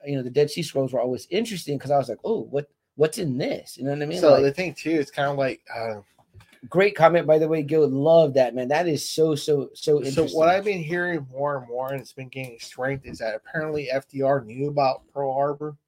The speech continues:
Speaker 1: Mm.
Speaker 2: and kind of let it happen so he can have the chance to go to war, because we were all
Speaker 1: Fuck.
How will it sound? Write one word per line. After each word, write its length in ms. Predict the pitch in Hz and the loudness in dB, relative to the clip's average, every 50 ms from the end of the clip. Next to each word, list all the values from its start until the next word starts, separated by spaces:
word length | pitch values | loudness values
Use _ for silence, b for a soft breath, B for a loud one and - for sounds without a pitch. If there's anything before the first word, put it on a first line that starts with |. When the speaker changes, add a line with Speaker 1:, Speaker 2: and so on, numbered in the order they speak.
| _ _ _ _ _ _ _ _ _ - | _ _ _ _ _ _ _ _ _ -10
Speaker 1:
Mm. 340 | 123 139 151 165 165 151 123 | -8 -6 -4 -4 -2 -4 -4
Speaker 2:
and 140 | 120 113 - | -6 -6 -8
kind 200 | - - 135 139 | -6 -4 -4 -4
of 100 | 120 107 | -4 -6
let 220 | 107 117 131 139 143 | -4 -4 -2 -2 -2
it 100 | 143 135 | -2 -2
happen 560 | 139 139 143 143 - 156 151 151 147 147 147 _ _ _ _ _ _ _ _ _ _ _ - | -2 -2 -2 -2 -4 -6 -6 -6 -6 -10 -12 _ _ _ _ _ _ _ _ _ _ _ -12
so 420 | - - 143 127 117 113 113 107 | -4 0 2 2 4 2 2 0
he 160 | - - 139 135 | -2 -4 -4 -2
can 240 | - - 143 127 | -2 -2 -4 -4
have 260 | 110 - - 135 135 131 | -6 -4 -2 0 2 4
the 100 | - - | 4 2
chance 380 | - - - 131 131 135 - - | 2 0 -2 -2 -4 -4 -8 -12
to 100 | - - | -14 -8
go 160 | - 120 131 | -4 0 2
to 60 | 135 | 2
war, 440 | 135 127 131 139 147 156 156 151 143 _ _ _ _ _ _ _ _ _ _ - - - | 2 2 2 2 2 0 0 -4 -6 _ _ _ _ _ _ _ _ _ _ -18 -12 -10
because 680 | 131 123 - - 139 131 123 120 117 110 101 - - - B B B B B B B B B - - - - | -10 -6 0 2 4 4 4 2 0 -2 -6 -10 -12 -14 B B B B B B B B B -6 -6 -8 -8
we 200 | 113 117 139 151 | -4 0 2 4
were 200 | 147 156 156 147 135 | 4 4 4 4 6
all 540 | 139 139 143 143 143 143 135 127 135 - | 6 6 6 8 8 6 6 4 4 0
Speaker 1:
Fuck. 160 | - - - | -6 -12 -18